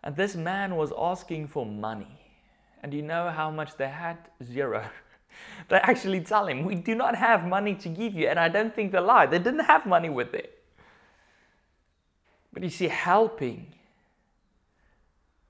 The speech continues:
truly helping someone is about meeting more than just the surface needs. The money he wanted was a surface need, but there was so much brokenness in this man's life that was much deeper than the money issue.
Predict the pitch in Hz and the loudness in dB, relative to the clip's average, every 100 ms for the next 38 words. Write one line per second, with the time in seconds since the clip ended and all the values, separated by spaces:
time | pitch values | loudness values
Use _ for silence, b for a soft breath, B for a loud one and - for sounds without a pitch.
0 | _ _ - 226 226 - 175 175 147 123 | _ _ -6 -4 -4 -4 -4 -4 -8 -12
1 | - 80 95 117 - 127 135 143 143 139 | -10 -10 -8 -10 -12 -14 -6 -4 -4 -8
2 | 139 143 151 151 135 123 123 135 147 123 | -12 -10 -12 -12 -12 -10 -8 -2 -2 -2
3 | 117 123 117 120 - - 120 117 104 - | -8 -10 -14 -16 -16 -10 -10 -10 -16 -18
4 | 101 101 - _ _ _ _ _ _ _ | -16 -16 -16 _ _ _ _ _ _ _
5 | _ _ _ b b b b b b - | _ _ _ b b b b b b -10
6 | 151 170 180 175 147 139 135 139 127 123 | -6 -4 -4 -6 -6 -6 -8 -8 -6 -8
7 | 117 - 143 139 120 - 123 127 123 123 | -12 -6 -6 -4 -10 -14 -12 -12 -14 -10
8 | 135 131 127 - 135 143 - - 92 139 | -8 -8 -14 -10 -10 -10 -12 -8 -8 -6
9 | 139 127 - 131 113 - 123 123 123 127 | -10 -12 -14 -16 -16 -12 -12 -10 -10 -10
10 | 139 131 117 120 123 127 143 - 107 123 | -10 -12 -10 -12 -10 -12 -12 -14 -14 -12
11 | 127 120 110 110 b b b b b _ | -12 -12 -14 -14 b b b b b _
12 | - 120 120 113 110 - - - | -14 -10 -8 -8 -10 -16 -16 -16